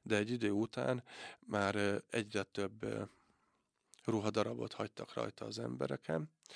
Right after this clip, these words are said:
és az utolsóknál már aranyékszerek voltak, a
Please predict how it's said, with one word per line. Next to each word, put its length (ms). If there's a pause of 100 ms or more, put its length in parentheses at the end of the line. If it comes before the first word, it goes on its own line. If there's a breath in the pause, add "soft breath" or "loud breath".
(280 loud breath)
és 220
az 220
utolsóknál 1040
már 320 (340)
aranyékszerek 840
voltak, 680 (540 loud breath)
a 240